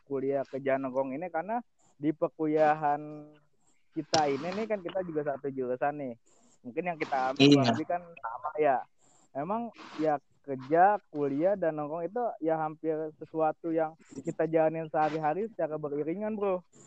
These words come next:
Speaker 1: Kadang-kadang kita
Speaker 2: Hmm.
Speaker 1: bisa kuliah sambil kerja juga, karena namanya kita vokasi kan, ya kita kan cuman dua puluh persen untuk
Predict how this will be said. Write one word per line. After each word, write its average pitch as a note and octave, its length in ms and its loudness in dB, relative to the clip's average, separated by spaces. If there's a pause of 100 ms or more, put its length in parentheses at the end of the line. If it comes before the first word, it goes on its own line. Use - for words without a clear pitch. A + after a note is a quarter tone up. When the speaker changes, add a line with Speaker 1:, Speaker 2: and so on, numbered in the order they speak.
(380)
Speaker 1:
Kadang-kadang E3 720 4
kita D3+ 240 -2
Speaker 2:
Hmm. G3+ 80 12
Speaker 1:
bisa G3 300 8 (340)
kuliah D#3 560 0 (400)
sambil D#3+ 320 2
kerja E3+ 400 2
juga, F3+ 320 0
karena A#3 400 -2
namanya E3 320 -4
kita D3+ 240 -4
vokasi D#3 560 -4
kan, C4 160 2 (560)
ya C#3 160 -2
kita D3 240 -8
kan A3+ 320 -6
cuman D#3 560 -6
dua D3+ 160 0
puluh D3+ 240 -4
persen D#3 320 -4
untuk D3+ 320 -10